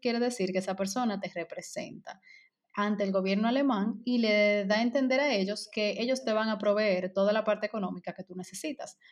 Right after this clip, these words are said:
Por lo tanto, si tú tienes esa carta, tú no vas a necesitar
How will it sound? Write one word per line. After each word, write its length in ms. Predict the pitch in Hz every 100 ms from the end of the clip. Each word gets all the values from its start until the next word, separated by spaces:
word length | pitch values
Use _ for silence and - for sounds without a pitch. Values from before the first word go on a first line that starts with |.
| _ _
Por 200 | 339 370
lo 120 | 311
tanto, 360 | 190 - - 190
si 180 | 202
tú 80 | 196
tienes 340 | 240 294 285 -
esa 280 | 277 277 269
carta, 460 | 170 165 - 196 196 _ _
tú 120 | 226
no 80 | 220
vas 180 | 214 214
a 40 | 220
necesitar 640 | 202 214 214 185 175 175